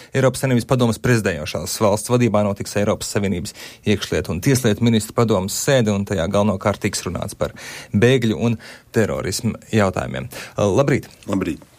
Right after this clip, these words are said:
Speaker 1: Jaunadēļ jau tikšanās, iekšlietu un tieslietu ministru tikšanās šeit Rīgā. Jūs kā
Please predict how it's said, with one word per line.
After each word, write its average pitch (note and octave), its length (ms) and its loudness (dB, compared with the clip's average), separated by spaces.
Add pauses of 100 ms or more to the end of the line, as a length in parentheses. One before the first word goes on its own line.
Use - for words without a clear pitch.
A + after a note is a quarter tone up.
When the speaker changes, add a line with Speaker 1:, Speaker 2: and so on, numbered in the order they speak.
(500)
Speaker 1:
Jaunadēļ A2 640 2
jau - 680 -20 (800)
tikšanās, C#3 520 0 (120)
iekšlietu G#2 400 0
un G2 80 0
tieslietu A2+ 400 2
ministru A#2 360 2
tikšanās B2+ 440 0
šeit G2 300 -4
Rīgā. B2 300 2
Jūs G2 220 -4
kā - 200 -6